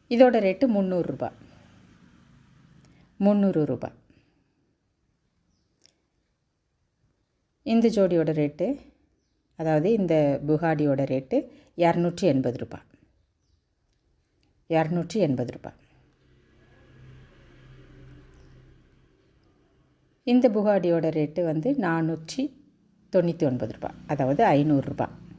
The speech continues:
இதோட ரேட்டு. கீழே இந்த இயரிங்ஸ் பாருங்க, ரொம்ப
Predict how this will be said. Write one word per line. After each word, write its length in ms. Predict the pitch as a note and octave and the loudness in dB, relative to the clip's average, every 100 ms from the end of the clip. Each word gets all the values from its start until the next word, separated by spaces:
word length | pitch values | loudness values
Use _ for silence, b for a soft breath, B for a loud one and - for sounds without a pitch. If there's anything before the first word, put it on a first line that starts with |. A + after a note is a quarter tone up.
| - - _ _ _ - | -20 -20 _ _ _ -10
இதோட 200 | D3 C3 C3+ | -4 -2 0
ரேட்டு. 220 | A#2 A#2 - b b b b - | -2 -6 -18 b b b b -6
கீழே 220 | A3 G#3+ F3+ | -2 2 2
இந்த 100 | E3+ D#3 | 0 0
இயரிங்ஸ் 400 | D#3 D#3+ D#3 - | -2 -4 -6 -6
பாருங்க, 280 | C3+ C#3 G3+ - - _ _ _ _ _ _ _ _ _ - | -4 -4 -6 -10 -20 _ _ _ _ _ _ _ _ _ -6
ரொம்ப 140 | D#3 | 0